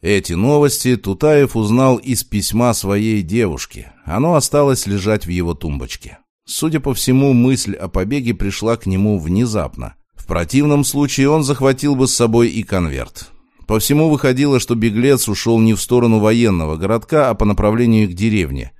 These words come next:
находящейся в десяти километрах от нашего полка.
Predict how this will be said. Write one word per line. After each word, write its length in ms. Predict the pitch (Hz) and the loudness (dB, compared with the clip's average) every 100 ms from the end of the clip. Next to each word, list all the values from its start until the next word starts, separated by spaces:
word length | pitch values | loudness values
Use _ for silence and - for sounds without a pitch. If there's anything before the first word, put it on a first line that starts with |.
| _ - | _ -12
находящейся 760 | 71 - 95 127 - 107 - | -8 -4 -2 -2 0 -2 -2
в 60 | 95 | -4
десяти 420 | 92 101 104 90 | -4 -4 -4 -6
километрах 600 | 78 78 92 127 117 101 | -8 -4 0 0 -2 -4
от 140 | 87 90 | -6 -4
нашего 360 | 90 - 78 | -6 -6 -8
полка. 500 | 78 73 67 - 50 | -8 -8 -8 -12 -16